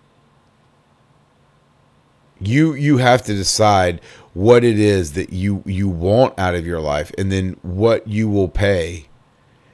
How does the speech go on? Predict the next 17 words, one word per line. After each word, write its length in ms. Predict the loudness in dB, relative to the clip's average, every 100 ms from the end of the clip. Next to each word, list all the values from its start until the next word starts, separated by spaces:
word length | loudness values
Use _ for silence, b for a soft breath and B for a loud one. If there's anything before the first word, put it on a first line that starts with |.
| -4
And 180 | 0 2
maybe 300 | 2 2 2
there 240 | 4 4
is 140 | 2 0
a 60 |
price 420 | 0 4 4 2
that 160 | -4 -4
you 140 | -4
want. 300 | -2 0 -2 -2
I'm 180 | -2
not 220 | -2 -2 -2
saying 380 | 0 0 -2
there's 200 | -4 -4
not 180 | -4 -4
a 100 | -4
line 480 | -4 -2 -2 -4 -6
there. 400 | -8 -8 -8